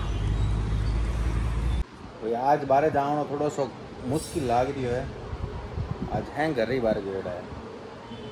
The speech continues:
संडे है नहीं, आया नहीं हाली कोई घर है,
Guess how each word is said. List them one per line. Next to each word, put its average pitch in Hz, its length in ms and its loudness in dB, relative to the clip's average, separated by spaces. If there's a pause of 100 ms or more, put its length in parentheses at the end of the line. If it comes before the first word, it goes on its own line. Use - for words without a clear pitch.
(380)
संडे 131 320 0
है 117 140 4
नहीं, 113 100 -2 (1900)
आया 127 180 2
नहीं 123 180 2
हाली 101 220 -2
कोई 104 180 0
घर 95 160 -4
है, 104 100 0